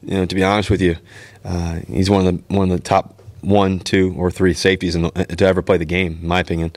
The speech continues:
You know, and, uh, you think about, <clears throat> you know, guys, you know, you think about the, uh, you know, Palomalus, you know, you think about Ed Reed, um, you think about Earl, uh, you think about Lott, too.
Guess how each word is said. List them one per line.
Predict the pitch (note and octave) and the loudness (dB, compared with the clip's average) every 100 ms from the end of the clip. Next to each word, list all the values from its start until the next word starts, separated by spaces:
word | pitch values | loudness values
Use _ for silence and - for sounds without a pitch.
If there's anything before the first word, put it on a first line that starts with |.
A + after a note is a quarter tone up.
| - - - - | -14 -20 -20 -2
You | F2+ | 0
know, | F2 F2 | 2 2
and, | F2 F2 | 0 0
uh, | E2+ E2+ E2+ - | 0 0 -4 -4
you | F#2+ F#2 | -2 2
think | G#2 | 2
about, | F#2 F#2 F#2 - - | 4 2 2 -4 -8
<clears throat> | - G2+ | -6 -2
you | G2+ | 0
know, | F#2 | 2
guys, | F#2 F#2 F2+ - - - - - - - | 4 2 0 -6 -18 -20 -20 -20 -12 -2
you | F2+ | 0
know, | |
you | F2 | 2
think | F#2+ | 2
about | F#2 F2+ - | 2 2 2
the, | F2 F2 E2+ E2+ | -2 0 0 -4
uh, | D#2+ D#2+ D#2+ - | -6 -12 -10 -2
you | F#2 | 0
know, | |
Palomalus, | E2 G2 F#2+ F#2 F#2 F#2 F2+ - - - - | 2 2 4 2 2 2 0 -6 -16 -20 -8
you | F2+ | -2
know, | F2 | -2
you | E2+ | 0
think | G2 | 0
about | F2+ E2+ | 2 2
Ed | F2+ | 2
Reed, | F2+ F2+ F2 F2 - - - - - - | 2 2 2 -2 -12 -20 -20 -20 -20 -8
um, | E2+ E2 E2 - - - | -6 -4 -6 -10 -10 -2
you | F#2 | 2
think | F#2 | 4
about | E2+ F2+ | 4 4
Earl, | F#2 E2+ F2 - _ - - - | 2 2 -4 -16 _ -20 -20 -16
uh, | - F2 E2 - - - - - | -12 -12 -12 -16 -20 -20 -20 0
you | |
think | G2+ G#2 | 4 4
about | F#2+ E2+ | 4 4
Lott, | F2 F#2 - | 2 2 -2
too. | F#2 F2 | -2 -2